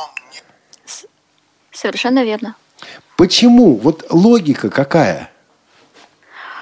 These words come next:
Speaker 1: Логика в том, что вы запускаете и останавливаете программу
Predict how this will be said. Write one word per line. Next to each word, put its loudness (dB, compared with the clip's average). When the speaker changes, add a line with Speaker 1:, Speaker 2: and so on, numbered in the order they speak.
Speaker 1:
Логика 2
в -20
том, 2
что -4
вы -4
запускаете -6
и -10
останавливаете -6
программу -2